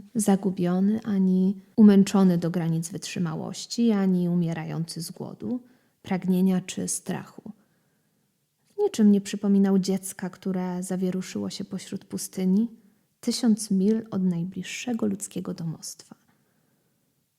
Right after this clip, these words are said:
Odzyskawszy mowę, powiedziałem do niego: "Ale skąd ty się wziąłeś?" A on powtórzył cichutko, jakby chodziło o coś ważnego:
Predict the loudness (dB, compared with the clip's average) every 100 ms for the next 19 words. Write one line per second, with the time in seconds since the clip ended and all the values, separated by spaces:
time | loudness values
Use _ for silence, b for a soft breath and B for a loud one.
0 | _ _ 0 0 0 -4 -6 -10 -4 -2
1 | 0 -2 -6 -6 -4 -6 -6 -4 -2 0
2 | 0 0 -2 -4 -8 -20 -20 -20 _ _
3 | _ _ _ _ 0 6 8 8 6 4
4 | 2 -2 -8 _ _ _ _ -10 -8 -4
5 | -2 -2 -2 -2 0 0 -2 -6 -8 -12
6 | -14 -14 -14 -18 _ _ _ _ _ _
7 | _ 0 6 6 4 -2 -4 -8 -2 0
8 | 0 0 0 -2 -2 -4 -4 -2 -4 -4
9 | -8 -2 0 -2 -4 -6 -4 -2 2 0
10 | 0 0 2 2 2 0 0 -2 -4 -10